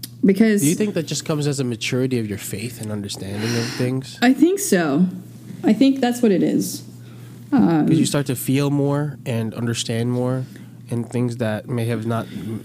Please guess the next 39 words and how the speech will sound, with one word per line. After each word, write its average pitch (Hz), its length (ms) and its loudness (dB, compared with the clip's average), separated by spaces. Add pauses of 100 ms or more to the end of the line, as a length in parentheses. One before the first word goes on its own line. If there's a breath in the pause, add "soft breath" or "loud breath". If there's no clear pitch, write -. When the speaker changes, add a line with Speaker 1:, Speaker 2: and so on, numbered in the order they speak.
Speaker 2:
mean 117 400 -4
so 117 200 -4
much 117 360 -4
to 127 60 -4
you 113 180 -2
when 113 240 -4
you're 104 220 -4
younger 113 540 -4
means 107 240 -4
a 101 40 -6
lot 101 200 -4
more 104 200 -6
now. 101 400 -8 (520 loud breath)
Speaker 1:
Um, 220 640 4 (200)
yeah, 285 340 6 (160)
I 226 40 6
think 302 200 4
so. 254 300 4
I 277 80 4
think 262 220 6
it's 247 140 2
also, 247 920 4
um, 196 600 6
just, - 420 0 (480)
you 220 80 10
know, 202 160 6
you 214 240 6
gain 202 380 4
a 214 60 4
lot 190 240 2
more 202 120 6
responsibilities 208 920 4
as 180 220 4
an 175 80 6
adult. 180 520 2 (680 loud breath)
Speaker 2:
Right, 185 120 6
Speaker 1:
Um, 165 400 4
Speaker 2:
yeah. 104 200 -10 (680)
Speaker 1:
and 180 520 6